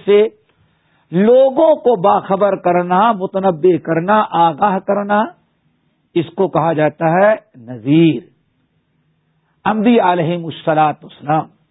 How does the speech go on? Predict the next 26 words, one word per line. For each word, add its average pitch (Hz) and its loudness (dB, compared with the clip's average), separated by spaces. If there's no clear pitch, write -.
شرک 277 0
کے 233 2
بھیانک 190 -2
اور - -12
خطرناک 156 -2
کس 190 -2
لوگ، 156 -2
لوگوں 165 -2
کو 135 -14
ڈراتے - -20
ہیں۔ - -20
شرک - -2
بدترین 165 -4
جرم 156 -2
ہے، - -20
شرک 269 -2
کرنے 220 0
والوں 196 0
کی 175 -6
مغفرت 165 -6
نہیں 190 -20
ہے۔ 123 -20
برائیوں، 196 0
حرام 190 -2
کاریوں 202 0
کی 214 -10